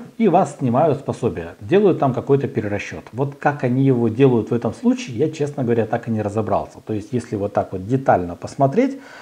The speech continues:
допустим, вот наступает там какой-нибудь месяц, май, э, вы вышли на работу с первого мая,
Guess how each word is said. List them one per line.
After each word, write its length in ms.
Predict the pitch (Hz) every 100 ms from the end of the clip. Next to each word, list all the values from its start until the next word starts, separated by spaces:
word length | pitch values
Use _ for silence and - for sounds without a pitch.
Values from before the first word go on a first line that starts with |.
| - - - _ -
допустим, 680 | 120 131 127 - 117 101 90 - - _ 110
вот 420 | 131 143 - -
наступает 640 | 113 - - 123 131 117
там 140 | 95
какой-нибудь 400 | 90 - 117 95
месяц, 340 | 107 90 82 -
май, 260 | 113 98 80 - - - - - -
э, 320 | 131 120 113
вы 140 | 107 151
вышли 240 | 151 151
на 120 | 120 110
работу 300 | 104 151 131
с 60 |
первого 460 | - 123 123 120 110
мая, 420 | 113 98 82